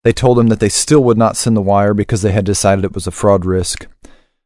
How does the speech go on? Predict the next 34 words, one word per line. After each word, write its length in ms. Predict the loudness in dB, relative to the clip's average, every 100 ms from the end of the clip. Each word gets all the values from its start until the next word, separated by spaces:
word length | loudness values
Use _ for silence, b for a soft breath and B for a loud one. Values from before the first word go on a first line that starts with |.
| _ -8
So 180 | 0 0
this 180 | 2 0
gentleman, 540 | 2 2 4 2 0 0
we 100 | 0
don't 160 | 2
know 80 | 2
what 180 | 2 2
words 260 | 2 2 2
he 100 | 0
shared 320 | 2 2 2
with 100 | 0
the 80 | 0
bank 240 | 0 0
manager, 400 | 0 0 0 0
but 140 | 0
he 60 | 2
basically 400 | 2 0 0 -2
said, 320 | 0 2 2
"This 140 | 0 -2
is 120 | 0
my 180 | 2 2
money. 400 | 2 2 0 -4 _ _ _ _ _ -4
You're 100 | 0
gonna 140 | 0
send 300 | 0 0 2
my 140 | 2 2
money, 260 | 2 2
and 80 | 2
you're 100 | 0
gonna 120 | -2
send 240 | -2 0 -2
it 80 |
right 220 | -2 -4 -2
now." 380 | -4 -4 -6